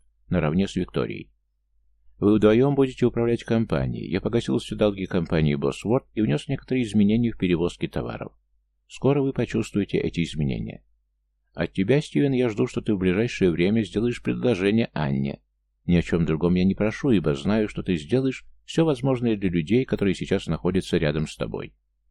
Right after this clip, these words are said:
Моя дорогая тётушка Энни найдёт свои триста тысяч фунтов у того же мистера Авалона. Я никогда не таил на тебя обиды и скучал во все те долгие годы,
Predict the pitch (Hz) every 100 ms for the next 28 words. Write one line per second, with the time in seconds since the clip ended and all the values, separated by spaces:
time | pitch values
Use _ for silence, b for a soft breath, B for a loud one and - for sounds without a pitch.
0 | _ _ _ - 87 104 101 95 101 101
1 | - 90 90 - 82 95 113 107 92 90
2 | 85 78 76 78 73 - 69 69 64 -
3 | - 104 107 135 135 _ - 101 113 127
4 | 131 113 113 - 98 - 87 73 65 58
5 | - - _ _ _ 87 95 101 101 104
6 | 120 120 110 110 107 101 101 104 104 90
7 | 67 58 55 - - 110 131 123 107 104
8 | 87 - 92 92 82 76 73 85 131 95
9 | 57